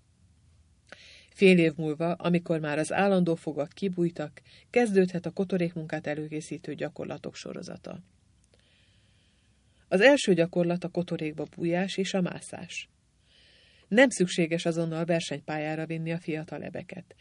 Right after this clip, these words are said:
Kezdetben egy kis karámmal ellátott, kisebb és rövidebb pályán kell gyakorolni. A kutyának önként kell bemennie,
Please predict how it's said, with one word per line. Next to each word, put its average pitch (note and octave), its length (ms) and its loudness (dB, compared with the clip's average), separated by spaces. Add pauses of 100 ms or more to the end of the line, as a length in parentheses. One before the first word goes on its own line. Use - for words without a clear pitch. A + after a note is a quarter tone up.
(280)
Kezdetben F#3 540 6
egy G3+ 140 -2
kis - 240 -2
karámmal D#3 520 -6
ellátott, E3 560 -4 (220)
kisebb G#3 460 0
és G#3+ 180 0
rövidebb D#3+ 440 0
pályán D3+ 360 -6
kell - 200 -12
gyakorolni. - 680 -12 (920)
A F3+ 100 -2
kutyának G3 440 4
önként F3+ 400 0
kell D#3+ 180 -2
bemennie, E3+ 560 0